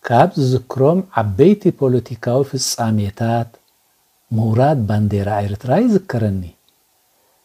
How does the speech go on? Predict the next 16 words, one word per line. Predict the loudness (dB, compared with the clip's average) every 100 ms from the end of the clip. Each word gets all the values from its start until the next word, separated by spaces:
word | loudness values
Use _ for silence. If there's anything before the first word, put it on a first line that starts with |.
| _ 4
ብምኽንያት | 4 4 2 2 2 -2 -2
ምውራድ | -2 0 0 0 -2 0
ባንዴራ | 0 0 0 -2 0 -2 -2 -8 _ _ _ _ _ _ _ -4
ቁጥዐ | -4 -4 -6 0 4 4
ስለ | 2 0
ዝነበረና፣ | 0 0 -2 -2 -4 -4 -4 -6 -6 -10 _ _ _ -12
ባንዴራና | -4 -2 0 0 -2 -2 -2 -2 -4 -6 -6
ኣብ | -4 0
ቦትኡ | 0 0 -2 -4 -2 0 0
ይመለስ፣ | 0 2 2 2 0 -4 -14 -20 _ _ _ _ _ _ 0
ወጻእተኛ | 0 0 -4 -4 -2 -2 0 -2 -2 -4
ኢትዮጵያውያን | -6 0 -2 0 -8 -2 0 0 -2 -4 -6
ካብ | -6 -6 -6 _ _ _
ሃገርና | -6 -2 -2 -2 -2 -2
ይውፁ | 2 0 0 -2 -2 0
ኢልና | -2 -2